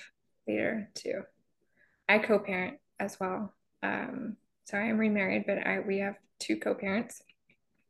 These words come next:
So I have one and my husband has one. And navigating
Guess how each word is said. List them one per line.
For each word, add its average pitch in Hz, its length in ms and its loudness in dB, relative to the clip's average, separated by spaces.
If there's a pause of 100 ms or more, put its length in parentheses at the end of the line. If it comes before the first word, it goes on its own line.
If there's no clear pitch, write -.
(180)
So 220 100 -2
I 208 60 2
have 208 120 0
one 196 140 0
and 196 120 0
my 196 120 0
husband 208 300 -4
has 190 160 -4
one. 233 200 -4 (680)
And 202 160 2
navigating 196 840 2